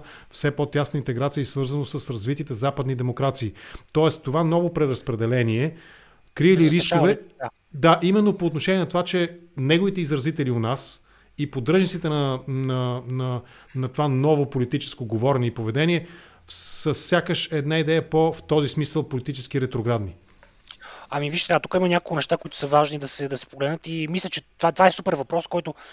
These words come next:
Speaker 2: не съм го, не съм минал през цялата му логика, нямам напълно завършено ми-, мнение. Примерно,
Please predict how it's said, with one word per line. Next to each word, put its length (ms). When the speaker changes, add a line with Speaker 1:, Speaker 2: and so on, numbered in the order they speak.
Speaker 2:
не 120
съм 200
го, 200
не 100
съм 320
минал 280
през 180
цялата 340
му 120
логика, 300
нямам 500
напълно 420
завършено 460
ми-, 120
мнение. 160
Примерно, 300